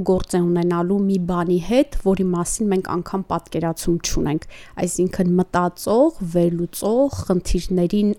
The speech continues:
խնդիրները հաղթահարող մարդ պիտի դաստիարակենք, որ այն ինչի մասին, որ մենք չգիտենք ու պատկերացում չունենք, երբ որ ի հայտ գա, այս մարդը համապատասխան հմտությունները, կարողությունները, ունակությունները և կամքի ուժը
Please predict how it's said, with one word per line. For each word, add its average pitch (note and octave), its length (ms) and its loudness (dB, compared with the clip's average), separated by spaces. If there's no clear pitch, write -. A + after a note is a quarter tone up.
խնդիրները F3+ 640 -2
հաղթահարող F3 840 -4
մարդ E3+ 380 -4
պիտի - 260 -6
դաստիարակենք, F3 800 -2
որ F#3 320 0
այն G3 240 0
ինչի G3 400 -6
մասին, F#3+ 400 -4
որ F3 160 -2
մենք F3+ 240 -2
չգիտենք F#3 640 -4
ու E3 160 -12
պատկերացում F3 640 -2
չունենք, F#3 480 -4
երբ F3 160 0
որ F#3+ 160 4
ի G3+ 140 8
հայտ F#3 300 0
գա, F#3 140 0
այս - 240 0
մարդը B3 400 2
համապատասխան F#3 1000 -2
հմտությունները, F#3 840 -2
կարողությունները, F3+ 960 -2
ունակությունները F3+ 1120 -2
և F3 260 0
կամքի F#3 480 0
ուժը G#3+ 340 4